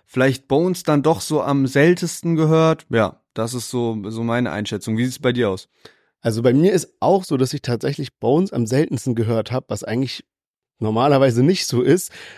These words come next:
Speaker 2: Aber ufo, Kapi fand ich stark, aber den Song, den ich tatsächlich am häufigsten gehört hab, ist Asche.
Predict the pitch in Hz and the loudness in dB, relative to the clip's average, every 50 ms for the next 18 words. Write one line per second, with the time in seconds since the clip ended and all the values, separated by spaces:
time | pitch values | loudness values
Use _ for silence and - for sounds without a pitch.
0 | - - _ - 117 127 131 - - - 165 190 220 - - - 196 196 202 214 | -20 -10 _ 2 4 4 4 2 0 -2 -4 -4 -4 -6 -6 -2 0 2 2 2
1 | 214 208 _ _ _ - - 156 170 - - 185 170 - - 151 139 139 - - | 0 -2 _ _ _ -6 -4 -4 -4 -2 -2 -4 -2 2 2 2 2 2 0 -4
2 | - - 135 127 156 180 185 - - 131 127 135 139 143 139 - 156 160 151 135 | -2 0 0 2 2 0 -2 -2 -4 -4 -2 0 0 -2 -2 -2 -2 -2 0 -2
3 | 127 - - - - 160 - 151 139 117 117 110 - 143 180 190 - 202 180 - | -2 -2 -4 -4 -4 -4 -2 -2 -2 -2 -2 0 0 0 0 0 -2 -6 -8 -10
4 | - 175 - 139 139 151 156 - 160 - - 135 135 - - _ - - 170 - | -10 -8 -8 -4 -4 -4 -4 -4 -4 -6 -6 -8 -8 -10 -12 _ -6 -4 -4 -2
5 | - 113 104 90 | -2 -2 -2 -2